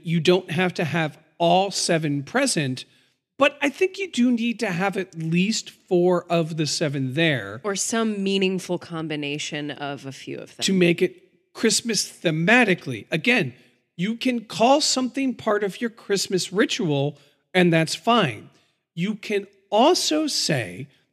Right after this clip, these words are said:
Speaker 1: and this is a philosophically valid argument, "All art is subjective. There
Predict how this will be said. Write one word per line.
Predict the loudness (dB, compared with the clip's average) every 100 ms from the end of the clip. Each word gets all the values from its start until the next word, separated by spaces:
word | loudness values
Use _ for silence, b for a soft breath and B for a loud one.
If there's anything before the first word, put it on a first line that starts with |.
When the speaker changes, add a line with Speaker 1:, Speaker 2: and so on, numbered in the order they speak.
| -2
Speaker 1:
and | 2
this | 2 2
is | 0
a | -2
philosophically | -4 _ 0 2 -2 -2 -2 -4 -6 -6
valid | -2 0 0 -2 -6 -2
argument, | 0 0 0 0 -2 -8 _ _ _ _ _ _ _
"All | 4 4 6
art | 4 2
is | 0
subjective. | 0 0 2 0 0 -4 -4 -8 -6
There | -2